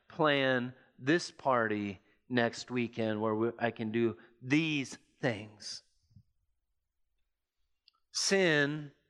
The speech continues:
is our captor. John eight thirty-four, Jesus said, "Truly, truly, I say to you, everyone who practices sins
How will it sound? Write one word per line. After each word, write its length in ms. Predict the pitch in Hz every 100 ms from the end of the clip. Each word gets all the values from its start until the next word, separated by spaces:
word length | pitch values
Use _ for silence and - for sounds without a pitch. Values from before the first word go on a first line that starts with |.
| _ _ _ _ _ _ _ _ _ -
is 520 | 143 139 131 123 113 -
our 520 | 123 135 127 117 104 - _ _ _ _ _ _ _ _ _ _ -
captor. 680 | - 139 139 - 107 92 - _ _ _ _ _ _ _ _ _ _ _ _ _ _ _ _ _ _ _
John 280 | 120 139 131
eight 240 | 135 143 -
thirty-four, 540 | 139 117 - 143 127
Jesus 420 | 113 131 127 123
said, 280 | 127 120 110 - _ _ _
"Truly, 300 | - 143 135
truly, 320 | 127 139 127 117
I 60 |
say 280 | 117 - 127
to 80 | 117
you, 300 | 104 107 107 - - -
everyone 480 | 135 131 127 123 120
who 160 | 123
practices 840 | 113 - 123 123 - 117 - 104 -
sins 760 | - 117 101 101 101 98 -